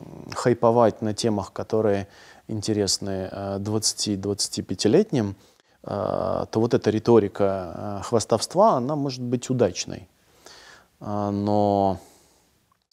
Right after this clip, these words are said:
цена вопроса, а, как будто бы слишком велика, ведь вы настолько глубокий, сильный, настоящий в этой фразе.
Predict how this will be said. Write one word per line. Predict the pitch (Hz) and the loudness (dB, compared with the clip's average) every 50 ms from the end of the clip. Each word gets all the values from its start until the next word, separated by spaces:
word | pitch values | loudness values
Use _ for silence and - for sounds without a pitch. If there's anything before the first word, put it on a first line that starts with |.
| _ _ _ - - - - - - - - - - - - - - _ | _ _ _ -20 -20 -20 -20 -20 -20 -20 -20 -20 -20 -20 -20 -20 -14 _
цена | - - 113 107 107 113 | -8 -6 -2 -2 0 0
вопроса, | 113 120 110 - 139 180 196 175 - - 139 131 120 117 - | 0 -2 0 2 4 4 6 4 4 4 2 2 2 2 0
а, | - 110 113 110 110 107 104 104 101 101 101 | -2 -2 -2 -2 0 0 0 0 0 0 -2
как | - - 113 113 | -4 -6 -6 -4
будто | 110 123 135 - - 120 | -4 -6 -8 -6 -4 -2
бы | 117 117 120 117 | 0 2 2 2
слишком | 110 - - 120 120 113 - - 113 107 | 2 0 0 0 -2 -2 -4 -4 -4 -2
велика, | 104 107 113 117 - - 123 107 95 | 0 0 -2 -2 -2 -2 -2 0 0
ведь | 92 87 90 - - - - 107 | 0 -2 -4 -6 -6 -6 -6 -6
вы | 104 98 110 131 139 | -6 -2 0 0 0
настолько | 123 113 107 - - - 123 127 127 120 - - 120 113 110 110 | 0 -2 -2 -4 -4 -4 -2 -2 -4 -4 -8 -8 -6 -4 -4 -4
глубокий, | 110 113 110 110 107 113 131 135 - - | -4 -2 -2 -2 0 0 -2 -2 -2 -4
сильный, | 101 - - - 127 127 123 120 117 | -4 -4 -4 -4 -4 -4 -4 -4 -4
настоящий | 110 110 110 - - 107 107 107 107 113 131 131 117 - - - 113 110 | -4 -4 -4 -6 -6 -6 -6 -6 -6 -6 -6 -6 -6 -8 -8 -8 -8 -6
в | 107 110 | -4 -4
этой | 110 113 - 110 104 | -4 -4 -4 -8 -10
фразе. | - - - 113 117 123 120 113 110 107 104 104 | -10 -8 -6 -4 -4 -4 -4 -4 -6 -6 -8 -10